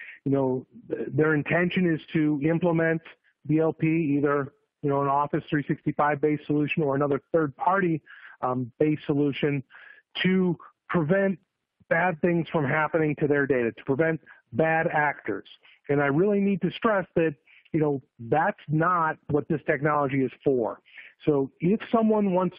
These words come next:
to, you know, if one of your employees wants to steal credit card numbers, you know, and sell them on stolen credit card numbers dot dark web or whatever,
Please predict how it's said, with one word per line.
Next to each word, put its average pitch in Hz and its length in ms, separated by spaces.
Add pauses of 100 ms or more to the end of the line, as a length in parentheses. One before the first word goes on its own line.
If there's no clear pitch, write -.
to, 175 400 (100)
you 156 80
know, 151 100
if 143 100
one 175 200
of 190 80
your 202 160
employees 175 580 (400)
wants 160 260 (100)
to 147 80 (120)
steal 185 240
credit 185 320
card 139 260
numbers, 120 380 (640)
you 135 40
know, 131 180
and 123 180 (180)
sell 165 220
them 160 260
on 147 480 (920)
stolen 151 280
credit 156 240
card 143 320
numbers 139 400 (160)
dot 139 320 (320)
dark 135 240
web 139 300
or 123 80
whatever, 123 480